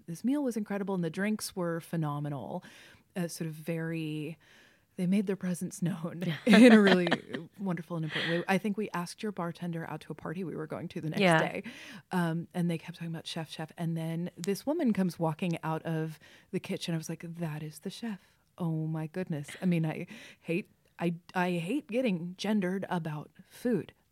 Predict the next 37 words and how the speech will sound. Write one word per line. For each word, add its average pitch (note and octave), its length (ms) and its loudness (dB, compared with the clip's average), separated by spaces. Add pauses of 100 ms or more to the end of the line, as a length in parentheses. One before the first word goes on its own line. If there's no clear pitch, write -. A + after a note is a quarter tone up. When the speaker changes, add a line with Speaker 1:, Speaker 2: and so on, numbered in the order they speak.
(100)
Speaker 1:
I, D#3+ 360 -4
it's E3+ 240 -8
one E3+ 100 0
of F#3+ 80 0
my F#3+ 140 0
least F3+ 320 -2
Speaker 2:
Me E3+ 80 2
too. D3 260 2 (300)
Speaker 1:
Yeah, G#3 360 4
it's, F3+ 200 -2
it's F#3+ 160 -2
Speaker 2:
Yeah. F3+ 180 8
Speaker 1:
really A3+ 220 6
one F#3 80 2
of F3 80 0
my E3 80 -2
least E3 260 -6
favorite D#3+ 320 -8
things, D#3+ 320 -8
but E3 100 -6
I E3 80 -4
was, E3+ 300 -10
it F#3 100 -6
made G#3 180 -2
me A#3+ 120 -2
so F3+ 360 -4
happy E3 340 -8
that E3 160 -4
a - 20 -4
woman E3 300 -4
was E3+ 120 -8
cooking E3 400 -8 (380)
this E3+ 380 -6
very F#3 720 -2 (460)
meaty, F#3+ 720 4 (580)
big, F3+ 560 4 (480)
uh, D#3+ 200 0